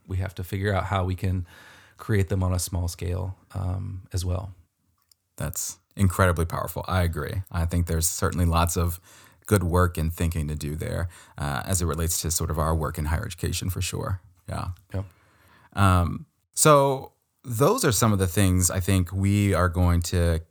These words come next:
Speaker 2: keep thinking about and, and try to implement in our daily lives. Um, and so s-, speaking of continuing the work, uh, you know, every week we are gonna introduce some homework for us to do, right? And so I think our homework for this week,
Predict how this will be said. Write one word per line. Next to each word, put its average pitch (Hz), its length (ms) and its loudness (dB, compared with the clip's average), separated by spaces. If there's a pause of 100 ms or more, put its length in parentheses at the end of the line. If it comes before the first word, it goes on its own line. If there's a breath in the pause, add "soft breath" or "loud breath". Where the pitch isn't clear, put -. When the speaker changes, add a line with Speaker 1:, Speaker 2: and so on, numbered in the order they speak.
Speaker 2:
keep 92 180 -2
thinking 135 340 2
about 117 440 4
and, 92 180 0
and 92 480 0
try - 200 2
to 90 200 0
implement 95 540 4 (400 loud breath)
in 95 100 4
our 135 160 6
daily 95 260 2
lives. 80 460 2 (300 loud breath)
Um, 87 340 4
and 101 160 2
so 95 140 2
s-, - 260 2 (160)
speaking 120 560 0
of 95 480 4
continuing 139 400 2
the 123 80 2
work, 107 460 4 (260 loud breath)
uh, 90 240 4
you 107 80 4
know, 101 160 6
every 98 180 4
week 95 220 2
we 98 80 4
are 92 140 4
gonna 90 180 4
introduce 87 380 2
some - 140 0
homework 127 520 2
for 120 140 0
us 113 140 2
to - 120 -6
do, 104 280 2
right? 101 180 4
And 82 100 -2
so 101 140 2
I 117 80 4
think 123 160 0
our 131 140 6
homework 104 500 4 (320 loud breath)
for 113 100 2
this 98 240 4
week, 92 420 2